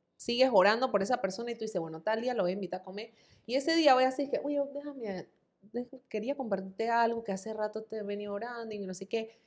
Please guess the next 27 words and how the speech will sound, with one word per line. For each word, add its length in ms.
Y 140
le 140
compartes 520
a-, 140
el, 440
el 180
evangelio. 500
Entonces, 460
eso 300
es 60
un 120
evangelismo 520
relacional. 520
Es 300
hacerte 500
amigo 280
de 60
esta 220
persona, 600
mostrarle 600
amor, 480
cuidar 400
a 40
esa 180
persona 560
y 220
luego 640